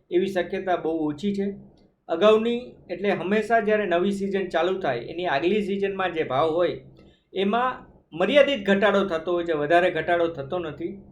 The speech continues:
અને અનેક ખેડૂતોનું એવું માનવું છે કે ચણામાં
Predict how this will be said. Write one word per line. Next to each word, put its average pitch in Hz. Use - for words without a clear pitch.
અને 196
અનેક 220
ખેડૂતોનું 220
એવું 202
માનવું 190
છે 190
કે 180
ચણામાં 165